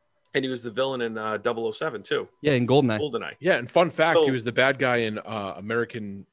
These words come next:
Speaker 3: Treasure or National Treasure.
Speaker 2: National Treasure. That's a good
Speaker 1: National
Speaker 2: one.
Speaker 1: Treasure, yeah.
Speaker 2: Underrated.
Speaker 3: <laughs>
Speaker 2: Underrated
Speaker 1: Yeah,
Speaker 2: Nick Cage
Speaker 1: very
Speaker 2: movie.
Speaker 1: underrated. But, like,
Speaker 2: Uh,
Speaker 1: all of a sudden, he goes, and you're like, "Wait a minute, I don't know where this is going now." <laughs>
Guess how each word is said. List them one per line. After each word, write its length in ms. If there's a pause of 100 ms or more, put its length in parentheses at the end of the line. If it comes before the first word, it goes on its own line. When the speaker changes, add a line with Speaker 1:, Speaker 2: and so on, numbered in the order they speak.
(260)
Speaker 3:
Treasure 440
or 160
National 340
Treasure. 440 (200)
Speaker 2:
National 340
Treasure. 320
That's 220
a 20
good 80
Speaker 1:
National 220
Speaker 2:
one. 80
Speaker 1:
Treasure, 200
yeah. 60
Speaker 2:
Underrated. 400 (220)
Speaker 3:
<laughs> 240
Speaker 2:
Underrated 640
Speaker 1:
Yeah, 80
Speaker 2:
Nick 100
Cage 200
Speaker 1:
very 180
Speaker 2:
movie. 100
Speaker 1:
underrated. 360 (680)
But, 100
like, 220
Speaker 2:
Uh, 220
Speaker 1:
all 140
of 80
a 80
sudden, 520 (680)
he 160
goes, 400
and 100
you're 100
like, 280
"Wait 240
a 40
minute, 220 (100)
I 120
don't 100
know 100
where 140
this 160
is 60
going 320
now." 220
<laughs> 40